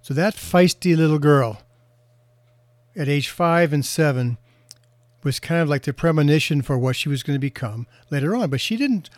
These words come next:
wait till she was an adult to do her work. She started when she was a little kid. Amazing. Next, Golda Meir. She was born in Russia. And when she was, when she saw that a lot of the Jews were being persecuted,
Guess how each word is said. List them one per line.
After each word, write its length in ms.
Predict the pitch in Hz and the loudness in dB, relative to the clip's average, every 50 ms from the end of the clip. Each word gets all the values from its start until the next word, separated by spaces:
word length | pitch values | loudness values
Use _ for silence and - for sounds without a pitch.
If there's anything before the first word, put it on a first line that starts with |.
| _ _ | _ _
wait 220 | - 151 160 165 - | -2 0 0 0 0
till 120 | - 143 | -2 -4
she 220 | 120 - - 160 | -4 -4 -4 -2
was 160 | 147 139 135 123 | -2 -2 -2 -2
an 120 | 131 127 | -2 -2
adult 440 | 127 127 113 160 151 143 147 - - _ _ _ _ - | -4 -4 -2 -4 -4 -4 -6 -10 -14 _ _ _ _ -10
to 120 | - 160 | -8 -6
do 180 | 131 143 139 123 | -4 -2 -2 -2
her 100 | 135 123 | -4 -4
work. 300 | 117 123 120 123 - - _ _ | -6 -6 -8 -10 -12 -16 _ _
She 200 | - - - 220 | -10 -6 -6 -6
started 340 | - - 196 160 147 151 151 | -4 -2 0 0 0 0 -2
when 100 | 143 131 | -2 -4
she 140 | - - 151 | -2 -4 -4
was 80 | 135 | -4
a 80 | 139 131 | -4 -4
little 280 | 127 131 127 127 127 - | -4 -4 -4 -6 -6 -10
kid. 260 | - - 131 123 131 - _ _ _ _ _ _ _ _ _ _ | -12 -14 -14 -14 -14 -18 _ _ _ _ _ _ _ _ _ _
Amazing. 560 | - 147 143 156 170 175 170 139 - 131 123 - _ _ _ _ _ _ _ _ _ _ _ _ _ _ _ _ _ _ _ _ _ _ _ _ _ _ _ _ _ _ - | -10 -6 -2 0 2 2 0 0 -4 -8 -18 -20 _ _ _ _ _ _ _ _ _ _ _ _ _ _ _ _ _ _ _ _ _ _ _ _ _ _ _ _ _ _ -4
Next, 420 | 160 160 156 131 - - - - - _ _ _ _ _ _ _ _ _ _ _ - | -2 -2 -2 -2 -4 -8 -14 -16 -20 _ _ _ _ _ _ _ _ _ _ _ -2
Golda 320 | - 151 151 143 160 160 | 0 0 2 2 2 2
Meir. 500 | 151 151 147 147 151 185 185 127 117 - - _ _ _ _ _ _ _ _ - - _ _ _ _ | 4 4 4 2 2 2 0 0 -4 -8 -16 _ _ _ _ _ _ _ _ -20 -20 _ _ _ _
She 160 | - - 170 | -8 -6 -4
was 160 | 185 220 185 | -4 -4 -4
born 260 | 165 165 175 190 185 | -2 0 0 2 2
in 120 | 175 160 143 | 2 2 4
Russia. 420 | 147 147 139 127 - - - - - _ _ _ _ _ _ _ _ _ _ _ _ | 2 2 2 0 -2 -6 -10 -14 -18 _ _ _ _ _ _ _ _ _ _ _ _
And 120 | - 131 131 | -6 -4 -2
when 80 | 131 | -2
she 180 | - - 196 220 | -2 -2 -2 0
was, 300 | 254 254 202 - - - - _ _ | 0 0 -2 -2 -6 -12 -16 _ _
when 120 | - 151 135 | -4 -4 -2
she 180 | - 208 220 | 0 0 0
saw 260 | - - - 247 226 220 | 0 0 0 0 0 0
that 160 | 170 170 160 | 0 -2 0
a 40 | 151 | 0
lot 100 | 147 160 | 0 0
of 60 | 165 | 2
the 80 | 156 139 | 0 0
Jews 320 | 113 120 143 160 165 139 | 2 2 4 4 4 4
were 60 | 147 127 | 0 0
being 180 | 139 139 127 | 0 -2 -2
persecuted, 720 | 123 - - 147 139 - - 165 - - 196 220 247 240 | -2 -2 -4 -4 -2 -4 -4 -6 -4 -4 -2 -2 -4 -6